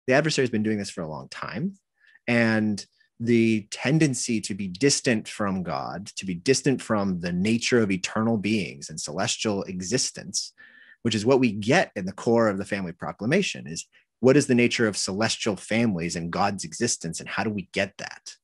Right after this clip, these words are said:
That's the core doctrine. What arguments could be put up to make people want to distance themselves from that?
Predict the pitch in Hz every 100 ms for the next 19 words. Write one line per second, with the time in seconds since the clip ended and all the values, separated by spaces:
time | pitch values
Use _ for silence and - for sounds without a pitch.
0 | _ _ _ _ _ 120 127 - 101 -
1 | 92 110 123 - - - - _ _ _
2 | _ _ - - _ _ _ _ _ _
3 | _ _ - 123 151 - - - 135 139
4 | 131 120 107 - 107 104 - 98 92 90
5 | - 98 101 98 - 101 92 87 90 82
6 | 87 - 80 78 76 69 - - 76 60
7 | - -